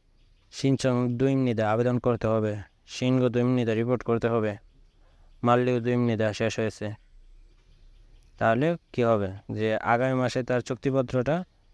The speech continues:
শেষ হয়েছে, এই যে এটা শেষ হয়েছে বিদায় সে যদি অনবরত এখানে আরও কাজ করতে চায়, তাহলে ওর চুক্তিপত্রটা বৃদ্ধি করতে হবে। তাহলে উত্তর হবে চার নম্বর।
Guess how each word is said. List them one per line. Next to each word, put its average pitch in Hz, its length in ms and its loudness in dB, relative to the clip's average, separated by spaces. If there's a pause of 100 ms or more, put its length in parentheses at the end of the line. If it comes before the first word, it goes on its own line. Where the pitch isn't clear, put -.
(400)
শেষ 127 480 -2
হয়েছে, 131 460 0 (800)
এই 117 240 -2
যে 113 200 0
এটা 101 200 -4 (680)
শেষ 127 380 -2
হয়েছে 135 300 0
বিদায় 147 360 0
সে 143 180 -2
যদি 139 200 0
অনবরত 139 420 0
এখানে 135 300 0
আরও 123 200 0
কাজ 135 200 -2
করতে 139 260 -4
চায়, 165 200 0
তাহলে 131 260 0
ওর 127 60 0
চুক্তিপত্রটা 131 640 0
বৃদ্ধি 117 280 2
করতে 107 260 0
হবে। 101 260 0 (1040)
তাহলে 120 320 2 (160)
উত্তর 120 240 0
হবে 120 180 2 (220)
চার 117 200 2
নম্বর। 107 320 -2